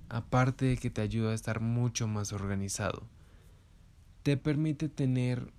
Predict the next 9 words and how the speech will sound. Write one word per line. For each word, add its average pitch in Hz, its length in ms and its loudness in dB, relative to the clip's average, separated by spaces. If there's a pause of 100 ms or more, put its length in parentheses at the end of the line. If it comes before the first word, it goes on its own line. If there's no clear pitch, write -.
una 147 280 0
visión 127 520 2
más 131 300 0
clara 131 380 2
de 110 140 0
lo 101 140 -2
que - 140 -12
quieres 101 380 -4
hacer. 110 320 -4